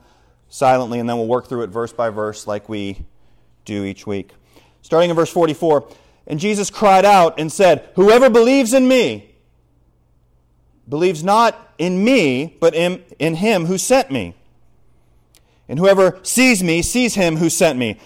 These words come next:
I have come into the world as light, so that whoever believes in me may not remain in darkness.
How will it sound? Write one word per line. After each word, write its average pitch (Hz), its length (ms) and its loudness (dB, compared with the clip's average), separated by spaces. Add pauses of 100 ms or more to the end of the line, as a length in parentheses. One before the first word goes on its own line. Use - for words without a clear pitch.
(140)
I 180 160 4
have 190 240 2
come 240 320 4
into 196 240 -2
the 185 100 2
world 190 340 4
as 156 280 2
light, 175 640 0 (2250)
so 175 180 0
that 185 160 4
whoever 214 280 6
believes 196 360 2
in 190 100 -2
me 175 160 -2
may 208 300 0
not 202 320 -6
remain 175 420 -8
in 170 140 -8
darkness. 151 720 -6